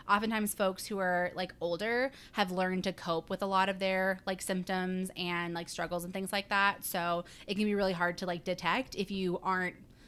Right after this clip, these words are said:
like, if it's not, like, you know, mentioned to you, like, "Hey, I think this could be you," or if you don't, like, happen upon different things and make that, like, connection. So,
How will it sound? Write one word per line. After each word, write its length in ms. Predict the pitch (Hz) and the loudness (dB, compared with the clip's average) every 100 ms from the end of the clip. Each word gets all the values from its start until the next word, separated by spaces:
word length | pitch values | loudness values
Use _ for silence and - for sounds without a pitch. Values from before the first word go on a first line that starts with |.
| - - - - - | -20 -20 -20 -20 -6
like, 160 | 190 180 | -6 0
if 180 | 220 196 | 0 2
it's 160 | 202 | 0
not, 260 | 214 190 185 | 4 6 6
like, 400 | 190 170 165 - | 2 2 0 -4
you 80 | 180 | -4
know, 180 | 120 143 | -4 -2
mentioned 380 | 214 233 240 220 | 2 2 2 0
to 80 | 220 | 0
you, 140 | 220 | 0
like, 120 | 208 | 0
"Hey, 320 | 240 392 427 381 | -2 -6 -4 -4
I 40 | |
think 160 | 370 359 | -4 -6
this 140 | 349 | -6
could 240 | - 370 349 | -8 -8 -4
be 240 | 339 330 | -4 -2
you," 240 | 349 339 302 | -2 -2 0
or 140 | 220 | 0
if 100 | 208 | 0
you 100 | 196 | -2
don't, 240 | 180 170 | 2 2
like, 140 | 135 165 | 0 -2
happen 280 | 175 160 175 | 0 0 -2
upon 300 | 175 175 170 | 0 0 0
different 280 | 165 170 160 | -4 -6 -4
things 400 | 165 165 165 160 | -4 -2 -4 -4
and 160 | 160 | -4
make 200 | 170 156 - | -4 -4 -2
that, 180 | 165 | -2
like, 140 | 170 165 | -2 -6
connection. 720 | 190 156 156 - 185 185 196 | -6 -6 -6 -4 -4 -4 -8
So, 360 | 190 151 95 | -8 -6 -6